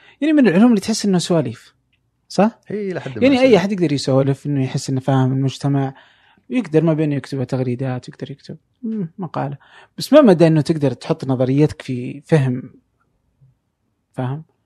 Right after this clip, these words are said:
Speaker 1: ما مدى إنها تكون نظرية يعني مبنية لأنك أنت دارس وباحث، ما مدى إنها سواليف؟
Speaker 2: آه،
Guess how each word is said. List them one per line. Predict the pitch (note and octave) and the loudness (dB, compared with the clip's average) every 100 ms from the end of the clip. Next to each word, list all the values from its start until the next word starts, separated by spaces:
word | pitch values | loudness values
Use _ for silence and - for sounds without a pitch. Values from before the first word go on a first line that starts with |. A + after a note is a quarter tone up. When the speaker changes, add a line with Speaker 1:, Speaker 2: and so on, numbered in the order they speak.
| _ _ _ | _ _ _
Speaker 1:
ما | E3 | 0
مدى | E3+ D#3 | 2 4
إنها | D3 | 0
تكون | - D3 | 0 -2
نظرية | C3 C3 C3 B2 | 0 0 -2 -4
يعني | B2 B2 B2+ | -6 -8 -6
مبنية | C3 B2 C3+ A#2+ | -8 -4 -4 -4
لأنك | A#2+ B2+ B2 - | -6 -6 -6 -6
أنت | B2 A#2 | -8 -8
دارس | A#2 A#2 - - - | -10 -12 -16 -20 -16
وباحث، | C3 A#2+ - - - - - C3+ B2 - F#3+ _ _ _ _ _ | -14 -14 -16 -16 -18 -18 -8 -8 -8 -10 -14 _ _ _ _ _
ما | A3+ | 0
مدى | G3 | 4
إنها | E3 C#3+ | 4 2
سواليف؟ | - A#2+ A#2 - _ _ _ - _ _ _ _ _ _ _ _ _ _ _ _ _ _ | -4 -8 -10 -16 _ _ _ -20 _ _ _ _ _ _ _ _ _ _ _ _ _ _
Speaker 2:
آه، | A2+ G2+ G2+ F#2+ F#2 F#2 F#2 - G1+ - G1+ | -6 -4 -4 -4 -6 -6 -8 -8 -12 -14 -16